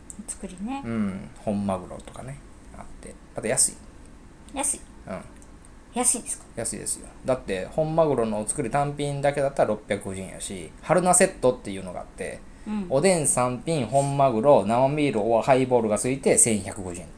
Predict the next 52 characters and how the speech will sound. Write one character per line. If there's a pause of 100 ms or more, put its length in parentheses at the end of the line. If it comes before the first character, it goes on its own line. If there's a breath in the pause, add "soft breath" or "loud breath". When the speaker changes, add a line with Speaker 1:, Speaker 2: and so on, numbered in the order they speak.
(280)
Speaker 1:
ほ
う
ほ
う
ほ
う
ほ
う。
Speaker 2:
う
ん。 (1120 loud breath)
Speaker 1:
と
り
あ
え
ず、 (500)
Speaker 2:
う
ん。
Speaker 1:
春
菜
セ
ッ
ト
み
た
い
な。
Speaker 2:
春
菜
セ
ッ
ト。
そ
う
そ
う
そ
う
そ
う。
Speaker 1:
と
り
あ
え
ず、 (180)
入
り
が。 (220)
Speaker 2:
う
ん。
Speaker 1:
で、
そ
の